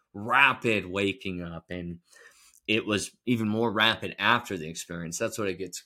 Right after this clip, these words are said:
even crazier. I, um, he puts a gun to my head, and all of a sudden I go outside my body, and there's an angel talking, this white celestial being, and all of a sudden I'm speaking so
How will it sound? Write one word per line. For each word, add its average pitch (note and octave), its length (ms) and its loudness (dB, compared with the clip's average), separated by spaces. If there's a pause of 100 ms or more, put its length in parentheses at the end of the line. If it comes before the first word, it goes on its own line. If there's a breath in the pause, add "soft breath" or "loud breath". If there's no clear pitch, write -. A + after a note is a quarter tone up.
even F#2+ 340 -12
crazier. A2+ 840 -2 (100)
I, A2+ 260 2
um, G#2 340 -2 (960)
he - 100 -20
puts C3+ 140 -2
a C3+ 60 2
gun G#2+ 220 2
to G#2 60 -2
my G2 200 -2
head, F#2 280 -2
and F2 120 -8
all G2+ 140 0
of A2 60 -2
a - 20 -6
sudden G#2+ 300 0
I F#2 80 -4
go F#2+ 140 -2
outside G2+ 360 -2
my A2+ 120 -2
body, G2 580 0 (200)
and F2+ 160 -8
there's F#2 160 -4
an F2+ 120 -6
angel G2 840 -2
talking, G2+ 540 -2
this F2 160 -6
white F#2 360 2 (440)
celestial F#2 600 0
being, F2+ 440 -6
and F2+ 260 -10 (200 soft breath)
all A#2 160 0
of A2+ 60 0
a G#2 60 -2
sudden G#2 300 2
I'm G2 240 0
speaking F#2 540 -8
so G#2 500 0